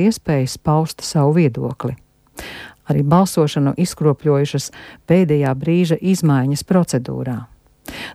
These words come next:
Taču Turcija uzskata, ka starptautisko novērotāju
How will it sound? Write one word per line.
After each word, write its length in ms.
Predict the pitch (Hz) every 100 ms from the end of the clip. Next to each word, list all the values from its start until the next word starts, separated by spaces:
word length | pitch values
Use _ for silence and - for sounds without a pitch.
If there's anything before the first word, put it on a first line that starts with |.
| -
Taču 240 | 147 143
Turcija 560 | - 226 269 - 151 -
uzskata, 560 | 151 - - 127 -
ka 160 | - 139
starptautisko 880 | - 165 170 156 135 139 - - 143
novērotāju 800 | 165 156 131 127 127 131 135